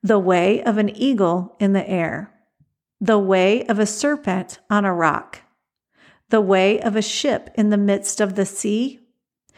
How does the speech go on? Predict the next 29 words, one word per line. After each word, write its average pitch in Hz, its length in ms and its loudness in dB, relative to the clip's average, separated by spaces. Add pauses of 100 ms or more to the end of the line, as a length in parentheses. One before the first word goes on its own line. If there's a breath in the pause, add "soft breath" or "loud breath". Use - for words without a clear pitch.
(220 soft breath)
and 220 160 2
the 226 120 0
way 208 340 4
of 220 160 -2
a 220 80 4
man 202 580 0
with 202 220 0
a 196 80 -2
virgin. 175 580 -6 (840 soft breath)
This 247 260 0
is 359 160 0
the 403 160 2
way 190 460 2 (200 loud breath)
of 214 140 2
an 214 100 2
adulterous 185 720 -2
woman. 175 460 -4 (320)
She - 280 -4
eats 240 420 -4
and 262 200 2
wipes 196 340 0
her 226 120 0
mouth, 196 480 -2
and 208 140 0
she 233 140 0
says, 214 340 0
"I 208 160 2
have 214 320 -2
done 196 360 0